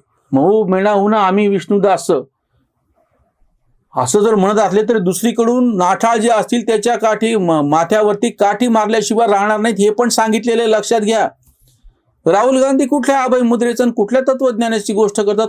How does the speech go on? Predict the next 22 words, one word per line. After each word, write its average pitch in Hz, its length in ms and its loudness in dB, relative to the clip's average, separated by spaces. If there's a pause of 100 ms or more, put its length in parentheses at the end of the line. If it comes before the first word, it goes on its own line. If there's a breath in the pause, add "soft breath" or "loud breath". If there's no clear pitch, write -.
काय 240 120 2
माहिती 123 420 -2
काय 277 200 0
त्यांना 269 300 0
याच्याबद्दलची? 226 680 -4 (1000)
आत्ताचा 180 520 0
जो 247 120 2
मुद्दा 175 360 0
समोर 156 340 0
येतो 127 280 0
आहे, 123 260 0
की 220 120 -2
तुम्हाला 165 560 0
नेमका 147 460 0
हा 202 440 0
आरडाओरडा 156 540 2
आणि 202 180 0
गोंधळ 151 380 0
करून 196 320 -2
काय 180 260 0
मिळतं 120 340 -2
आहे? 101 160 -10